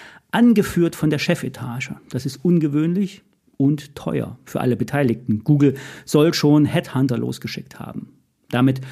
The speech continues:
könnten auch der K-I-Firmen zusätzliche Geldquellen versiegen, die Open A I weiterhin benötigt. Man kann durchaus von Chaostagen im Silicon Valley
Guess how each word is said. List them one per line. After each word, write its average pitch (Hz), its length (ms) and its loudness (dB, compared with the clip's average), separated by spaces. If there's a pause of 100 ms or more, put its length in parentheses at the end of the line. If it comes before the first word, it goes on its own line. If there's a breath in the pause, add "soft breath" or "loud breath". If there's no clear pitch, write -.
(300 loud breath)
könnten 220 360 4
auch 170 360 -2
der 135 160 -2
K-I-Firmen 147 640 0
zusätzliche 156 520 0
Geldquellen 139 640 -4
versiegen, 113 580 -4
die - 80 -4
Open 127 240 -2
A - 260 -4
I 156 180 -2 (380 loud breath)
weiterhin 131 560 2
benötigt. 165 600 -2
Man 120 120 0
kann 170 400 0
durchaus 160 840 0
von 135 300 -2
Chaostagen 110 1000 -6
im 104 240 -6
Silicon 104 440 -4
Valley 90 300 -8